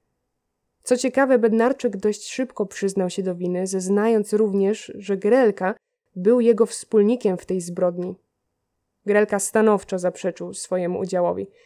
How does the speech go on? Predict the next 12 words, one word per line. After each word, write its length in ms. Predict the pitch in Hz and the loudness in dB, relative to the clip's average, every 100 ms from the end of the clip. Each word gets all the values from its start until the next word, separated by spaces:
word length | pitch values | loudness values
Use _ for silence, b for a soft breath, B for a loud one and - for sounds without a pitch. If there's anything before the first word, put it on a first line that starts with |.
| b b - | b b -20
Stwierdził, 680 | - - 214 208 208 226 | -8 4 4 6 2 0
że 200 | 202 190 | 0 0
z 80 | 185 | 0
Bednarczykiem 800 | 190 196 208 196 196 190 202 202 | -2 0 2 0 -2 -2 0 0
spotkał 440 | - 208 - 185 | -2 -6 -2 -4
się 160 | 185 185 | -4 -8
feralnego 720 | - 196 202 202 208 202 240 | -2 0 2 4 4 4 2
trzydziestego 540 | - - 220 - 208 | -2 -4 -4 0 -2
grudnia 440 | 196 190 180 190 247 _ _ _ _ | 0 -4 -2 -4 -4 _ _ _ _
na 60 | 180 | -10
Starym 420 | - 226 254 269 | 0 4 6 8
Rynku, 480 | 247 220 208 240 | 6 6 2 0